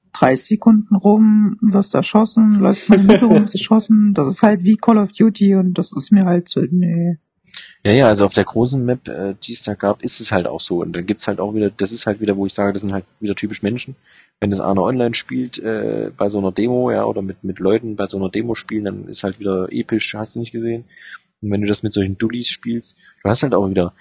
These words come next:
Speaker 2: du hast deinen Spawnpunkt und da liegt natürlich irgend so ein Assi wieder da oben und, und snipert halt alle weg, ja. Also du tauchst halt auf, wirst weggesnipert. Das ist,
Speaker 1: Ja,
Speaker 2: das
Speaker 1: das
Speaker 2: sind halt Arschlöcher,
Speaker 1: meinte ich
Speaker 2: ja.
Speaker 1: nicht mal. Ich meinte eher, dass du halt, es ist ja nicht, es ist nicht wie ein Battlefield, wo du irgendwie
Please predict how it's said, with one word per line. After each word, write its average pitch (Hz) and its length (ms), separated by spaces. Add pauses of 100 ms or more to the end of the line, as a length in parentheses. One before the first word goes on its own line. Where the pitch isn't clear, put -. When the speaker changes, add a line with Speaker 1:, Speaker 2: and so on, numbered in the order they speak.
(160)
Speaker 2:
du - 40
hast 104 140
deinen 95 160
Spawnpunkt 123 680 (240)
und 110 80
da 104 40
liegt 113 160
natürlich 120 340
irgend 104 240
so 98 60
ein 90 80
Assi 98 300
wieder 107 160
da 107 80
oben 110 280
und, 104 220
und 104 260
snipert 101 360
halt 101 140
alle 98 140
weg, - 200
ja. - 80
Also 95 220
du 92 100
tauchst 104 240
halt 87 120
auf, 104 180
wirst 110 100
weggesnipert. - 560
Das 80 80
ist, - 500 (220)
Speaker 1:
Ja, 202 80
Speaker 2:
das 208 200
Speaker 1:
das - 0
Speaker 2:
sind 214 100 (100)
halt - 20
Arschlöcher, 226 320
Speaker 1:
meinte 233 140
ich 214 80
Speaker 2:
ja. 202 80
Speaker 1:
nicht 214 180
mal. 196 280
Ich 185 100
meinte 202 260
eher, 214 320
dass 202 220
du 208 400 (680)
halt, 202 460 (720)
es 127 140
ist 208 120
ja 269 60
nicht, 247 200
es 233 120
ist 226 120
nicht 269 140
wie 247 100
ein 208 200
Battlefield, 202 1000
wo 208 120
du 208 160
irgendwie 202 640